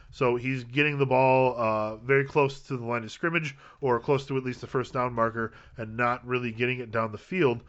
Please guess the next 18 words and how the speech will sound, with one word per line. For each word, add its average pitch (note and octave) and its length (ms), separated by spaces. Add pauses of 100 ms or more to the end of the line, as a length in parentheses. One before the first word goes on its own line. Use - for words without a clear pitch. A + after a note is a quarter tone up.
(300)
Uh, G#2+ 140
he D#3+ 180
is F3 140
a F3+ 40
P F#3 160
P E3+ 160
R D#3 120
beast. D#3+ 360
He C3 140
has B2 140
the - 80
best C3 300
per-, A#2 120 (160)
catch - 400 (220)
percentage C#3 440
of C3 120
his C#3 200
career. D3+ 500